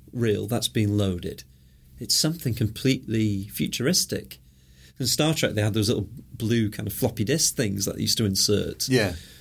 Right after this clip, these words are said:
Speaker 1: But this, they've got a whole broadcast sequence on a rod
Speaker 2: <laughs>
Speaker 1: that's imported into this Sputnik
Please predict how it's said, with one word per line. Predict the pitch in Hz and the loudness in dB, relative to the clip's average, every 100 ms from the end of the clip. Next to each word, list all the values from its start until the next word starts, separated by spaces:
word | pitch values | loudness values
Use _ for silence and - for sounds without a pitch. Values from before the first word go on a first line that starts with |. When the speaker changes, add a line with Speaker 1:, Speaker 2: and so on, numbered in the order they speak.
| - | -8
Speaker 1:
But | 131 143 | -4 2
this, | 196 - | 4 4
they've | - 123 | 0 0
got | 123 - - | -2 -4 -4
a | 113 | -2
whole | 131 160 139 | 2 2 2
broadcast | - 139 139 110 | 4 4 4 0
sequence | 127 113 98 - | 0 -2 -6 -6
on | 123 127 | -2 0
a | |
rod | 120 156 196 - - - | 2 2 2 -2 -4 -10
Speaker 2:
<laughs> | - - | -8 0
Speaker 1:
that's | 135 - - 135 165 | 0 0 -6 0 2
imported | 131 147 143 139 123 | 2 0 -2 -2 4
into | 170 135 - | 4 4 2
this | 151 - - - | 2 2 0 -2
Sputnik | - 196 127 120 | -2 -4 -4 -6